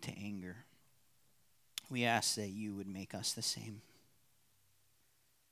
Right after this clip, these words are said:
Lord, free us from the self-righteousness that fuels our anger and our envy. Teach us to see your workmanship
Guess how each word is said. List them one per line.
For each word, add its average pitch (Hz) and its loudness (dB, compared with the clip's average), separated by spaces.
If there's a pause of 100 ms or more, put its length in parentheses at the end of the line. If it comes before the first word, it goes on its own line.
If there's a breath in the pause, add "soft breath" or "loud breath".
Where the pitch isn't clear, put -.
(160)
Lord, 120 4
free 143 10
us 131 10
from 131 2
the 113 6
self-righteousness 123 6
that - 2
fuels 131 4
our 120 4
anger 139 4
and 120 0
our 113 4
envy. 120 0 (1900 soft breath)
Teach 147 8
us 135 8
to 117 2
see 135 6
your 127 6
workmanship 139 2